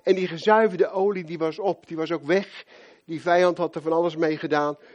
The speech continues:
dus er was geen olie genoeg. En dan vertelt de Talmud wat er gebeurt. Dan vinden ze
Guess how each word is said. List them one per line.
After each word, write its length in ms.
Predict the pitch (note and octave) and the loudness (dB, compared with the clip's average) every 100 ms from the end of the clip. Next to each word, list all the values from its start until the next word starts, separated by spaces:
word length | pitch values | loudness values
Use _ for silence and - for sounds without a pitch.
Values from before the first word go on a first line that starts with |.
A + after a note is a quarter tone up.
| - | -4
dus 180 | F3+ | -2
er 80 | F3 | 2
was 240 | E3+ E3 - | 2 0 -4
geen 560 | D3+ C3 F#3+ F3+ F3+ - | -8 -4 2 2 2 0
olie 420 | E3 F3 E3 D#3 | -2 -2 -2 -4
genoeg. 400 | E3 D3 A2 B2+ | -4 -4 -4 -4
En 60 | |
dan 140 | D#3 D3+ | -2 -2
vertelt 300 | D#3 D#3+ D3 | 0 0 0
de 140 | - | -4
Talmud 380 | - G#3 G#3 F#3 | -2 0 0 -4
wat 180 | E3+ E3 | -6 -6
er 60 | |
gebeurt. 520 | C#3 B2 B2 A#2 - _ _ _ _ _ _ _ _ - - | -10 -8 -6 -6 -10 _ _ _ _ _ _ _ _ -14 0
Dan 160 | F3 | 0
vinden 420 | - C4 C4 A3 | 2 -2 0 0
ze 320 | - A3+ A#3+ | 2 2 2